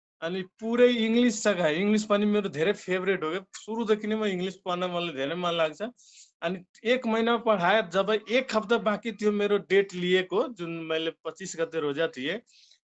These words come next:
अनि एक महिना बाँकी थियो, ए sorry, एक हप्ता बाँकी थियो। अनि त्यसपछि एउटा सटरडेको इक्जाम दिएँ, धन्न सयको भित्र आयो क्या। अनि त्यसपछि विश्वास भयो अब सायद निस्किन्छ कि।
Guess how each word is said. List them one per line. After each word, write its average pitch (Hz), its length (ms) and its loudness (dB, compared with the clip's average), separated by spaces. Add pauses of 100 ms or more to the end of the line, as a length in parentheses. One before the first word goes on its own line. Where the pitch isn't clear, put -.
(100)
अनि 170 180 -4 (120)
एक 262 220 -4
महिना 220 320 2
बाँकी 185 360 -2
थियो, 185 240 -8
ए 196 220 4
sorry, 180 240 -2
एक 226 280 2
हप्ता 220 240 0
बाँकी 190 320 -2
थियो। 165 240 -4
अनि 196 220 -2
त्यसपछि 214 460 -2
एउटा 202 180 2
सटरडेको 190 580 -2
इक्जाम 175 360 -4
दिएँ, 175 180 -4 (380)
धन्न 180 280 2
सयको 202 400 2
भित्र 160 300 0
आयो 131 280 0
क्या। 202 200 -6 (420)
अनि 247 120 2
त्यसपछि 220 380 0
विश्वास 180 440 -2
भयो 160 120 2
अब 151 160 0
सायद 160 260 -4
निस्किन्छ 147 560 -6
कि। 160 240 -6